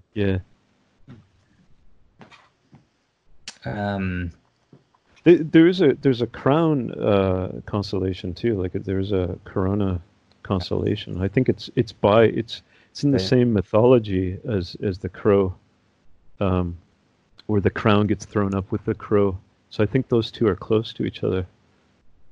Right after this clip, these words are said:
Speaker 3: Yeah, Corona Borealis is the, is the crown, and the star in Corona Borealis, um, let's see here, there's one of the, the bright stars.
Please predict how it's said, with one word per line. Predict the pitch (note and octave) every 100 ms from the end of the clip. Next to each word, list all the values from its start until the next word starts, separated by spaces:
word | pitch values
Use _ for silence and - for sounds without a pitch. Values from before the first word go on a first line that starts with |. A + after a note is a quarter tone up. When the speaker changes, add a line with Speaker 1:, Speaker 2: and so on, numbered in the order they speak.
| - _ - - - - - - _ _ _ _ _
Speaker 3:
Yeah, | G#2+ F#2
Corona | - G2 G#2 G#2
Borealis | F2 F#2 F#2 F2 E2+ E2+ E2 - - _ _ _
is | E2+ D#2+
the, | E2+
is | E2 E2+
the | D#2+
crown, | D#2+ E2+ E2 E2 D#2+ E2 E2+ _
and | F2 D#2+ D#2+
the |
star | D#2 - - F2+ F#2 F#2 F2+ F2 E2+ _ _
in | F2 E2+
Corona | - E2+ E2+ E2
Borealis, | E2 E2 E2 E2 E2 E2 E2 - - - _ _ _ _ _
um, | E2 D#2 D#2 D2+ D#2 D2 _ _ _ - - _ _ _ _ _ _ _ F2
let's | D#2+ _
see | - F2
here, | D#2 E2
there's | D#2 D#2+ D#2
one | E2
of | D#2+
the, | D#2+ - D#2
the | D#2+
bright | D#2+ E2 -
stars. | - E2 E2 E2 D#2+